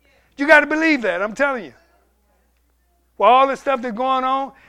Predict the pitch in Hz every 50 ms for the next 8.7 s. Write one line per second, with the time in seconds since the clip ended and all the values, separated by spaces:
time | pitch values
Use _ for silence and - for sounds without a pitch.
0 | _ - 233 220 220 220 220 226 269 302 311 285 277 262 262 262 247 - - 247
1 | 254 196 - - 247 247 240 240 226 214 - 226 247 226 208 214 220 214 202 190
2 | 180 165 185 196 202 214 190 - 202 220 214 208 196 185 165 160 165 170 _ _
3 | _ _ _ _ - 170 175 190 214 233 240 240 - - 214 220 208 196 202 202
4 | 196 196 190 - 233 247 233 233 - - 311 320 311 277 202 131 120 - _ _
5 | _ _ _ _ _ _ _ _ _ _ _ _ _ _ _ _ _ _ _ _
6 | _ _ _ _ _ _ _ _ _ _ _ - 233 247 240 226 - 220 233 240
7 | 240 233 190 - 254 277 269 269 247 185 - 180 - - 180 185 180 - 196 -
8 | 214 233 226 196 - 277 277 277 226 - - 123 113 -